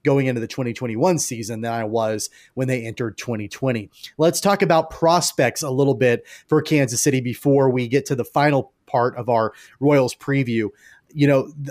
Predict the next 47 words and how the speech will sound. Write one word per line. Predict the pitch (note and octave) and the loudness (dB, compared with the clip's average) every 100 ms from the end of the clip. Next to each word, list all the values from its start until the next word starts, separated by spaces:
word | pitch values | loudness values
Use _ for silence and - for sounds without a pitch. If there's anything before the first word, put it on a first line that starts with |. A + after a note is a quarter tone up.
| - | -4
again, | D3+ D3+ C3+ A2+ - | 0 2 2 0 -6
we've | C#3 D3+ | -2 -2
talked | D3+ D3+ C#3+ - - - | 0 0 0 -6 -18 -2
at | D#3+ C#3+ | 0 0
length | C#3 D3 B2 B2+ | 2 2 2 -4
about | C3+ C3 B2+ | 0 0 2
the | C3+ | 2
Royals | C3+ C3+ C3 | 4 4 2
farm | - C#3 B2+ | 0 0 0
system | A#2 C3 - B2 A#2 C#3 | -2 -4 -2 -4 -4 -4
and, | C3 A#2+ A2+ - - | -2 -2 -6 -16 -8
you | C#3 | -2
know, | C3 A2 | 0 -2
how | - D3+ D3 C#3 B2+ - - - C3+ | -4 0 4 4 2 -2 -20 -16 0
Dayton | D#3+ D#3 C#3+ | 0 2 -2
Moore | C#3 C#3+ B2 | 2 2 2
has | C3+ A2 | -2 -4
drafted | - C3 C3 A#2+ - A#2 | -2 2 2 2 -2 -2
over | A#2 B2+ | 0 0
the | B2 | -2
past | A2+ C3 A#2+ | 0 -2 0
couple | C#3+ B2+ B2 | -4 -2 -2
of | G#2+ | -2
years. | A#2 A#2+ A#2 | -4 -4 -4
And | A#2+ - - - | -6 -10 -20 -8
I | C#3 | 0
know, | C#3+ | 2
Weston, | C3+ C#3 - C#3+ | 4 2 0 -4
you've | C3 B2+ | -2 -2
talked | C3+ - | -2 -2
about | C3 B2 - | -2 -2 -2
Kyle | C3+ C3+ C#3 C#3+ | 0 0 0 0
Isbell. | B2+ A2 A#2 A2 A2+ C#3+ | -2 0 0 0 -2 -2
And | C3 | -4
of | A#2+ | -4
course, | - C#3 C3 - - - | -2 0 0 -6 -14 -16
we | A#2 | -8
all | A#2 C3 D3+ | -2 0 2
know | D#3 D#3 | 4 4
about | C#3+ C3+ | 2 2
Bobby | C3 C3+ C#3 | 2 2 4
Witt | C3+ A2 | 2 0
Junior | B2 C3+ B2 A#2+ | -2 0 0 -2
and | A#2+ | -2
what | A#2+ | -4
he's | - C3 A#2 | -4 -4 -2
done. | B2+ A#2 A2 | 0 0 -2